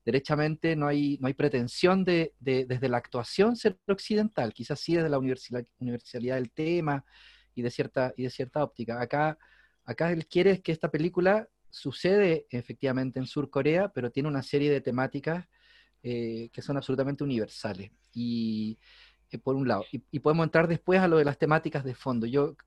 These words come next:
por ahora, el, el, el diez lo justifico también por el, el ejercicio del guión.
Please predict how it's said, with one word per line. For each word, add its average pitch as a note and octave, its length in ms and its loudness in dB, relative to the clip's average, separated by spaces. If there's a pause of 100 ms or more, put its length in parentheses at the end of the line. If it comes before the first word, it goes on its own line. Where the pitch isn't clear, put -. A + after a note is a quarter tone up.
por B2+ 140 0
ahora, C#3+ 240 6
el, D3 180 -2
el, B2 240 -4
el A#2+ 100 -2
diez D3 160 0
lo E3 100 -2
justifico D#3 460 -4
también D3 400 0
por D3 200 -2
el, A#2+ 280 -4 (220)
el B2+ 100 0
ejercicio C#3 480 -4
del D3 140 2
guión. A2 400 -2